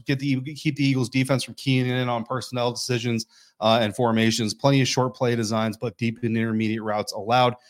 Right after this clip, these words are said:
uh, if they're there, and then runs through the A gap, perhaps looking to take advantage of Tyler Larson's bigger frame there in the middle in place of Nick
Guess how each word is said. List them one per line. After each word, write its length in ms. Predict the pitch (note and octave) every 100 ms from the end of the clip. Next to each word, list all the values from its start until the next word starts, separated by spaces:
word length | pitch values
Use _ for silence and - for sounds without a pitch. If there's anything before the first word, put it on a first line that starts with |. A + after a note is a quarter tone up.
| _ -
uh, 100 | G#2+
if 140 | A2 -
they're 140 | G#2
there, 160 | A#2+ B2
and 100 | A2
then 140 | G2+
runs 320 | G#2+ A2+ A2
through 180 | - A#2
the 160 | G#2+ A2+
A 100 | A#2+
gap, 280 | C3+ E3 E3+ -
perhaps 440 | A2+ A#2+ - -
looking 220 | A#2 B2
to 60 | A2+
take 220 | - A#2
advantage 340 | G#2+ G#2+ G#2+ G2+
of 80 |
Tyler 340 | - A2 G#2+ G#2
Larson's 420 | G2+ G2 G2+ F#2
bigger 300 | G2 G#2 G2+
frame 340 | - G#2 G2+
there 240 | G2+ G2 F#2+ _ _ _
in 140 | A2
the 60 | G#2
middle 340 | G2+ G2+ G#2
in 140 | G#2+ F#2
place 380 | G#2+ G2+ F#2 -
of 300 | G2+ G2 F#2 _ _ _ _
Nick 400 | G#2+ G#2 - -